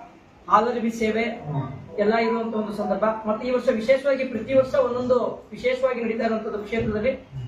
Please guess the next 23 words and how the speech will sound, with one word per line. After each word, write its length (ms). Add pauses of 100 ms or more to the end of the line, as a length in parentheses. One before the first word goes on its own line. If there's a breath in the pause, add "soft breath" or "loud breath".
(120)
ಈ 60
ವರ್ಷ 200 (160)
ದೇವಿಯ 320
ಹಿಂಬದಿಲಿರುವಂತ 760 (460)
ವಾಟರ್ 340
ಫಾಲ್ಸ್ 320 (360)
ಅಂದ್ರೆ 200
ನೀರಿನ 360
ಜರಿಯನ್ನ 320 (280)
ಲೋಕಾರ್ಪಣೆ 460
ಮಾಡ್ತಾ 260
ಇರುವಂತದ್ದು 280
ಈ 100
ವರ್ಷ. 180 (680)
ಆದ್ರಿಂದ 360 (720)
ಎಲ್ಲ 280 (680)
ಸಕಲ 280
ಭಕ್ತಾದಿಗಳು 640 (540)
ಕ್ಷೇತ್ರಕ್ಕೆ 460
ಆಗಮಿಸಬೇಕು 720
ಅಂತ 200 (440)
ನನ್ನ 160
ವೈಯಕ್ತಿಕ 520